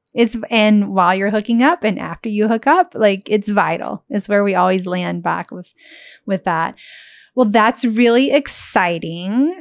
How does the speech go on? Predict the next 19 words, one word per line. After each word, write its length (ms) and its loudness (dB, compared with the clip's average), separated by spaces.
So 960 4
the 140 4
conversations 960 2
that 200 0
you've 200 0
been 180 2
having, 540 0
were 100 2
those 480 2
the, 560 2
I 80 2
don't 140 -6
know, 80 -12
what 140 -2
did 180 0
you 60 -2
just 220 -6
call 220 -2
it? 140 -8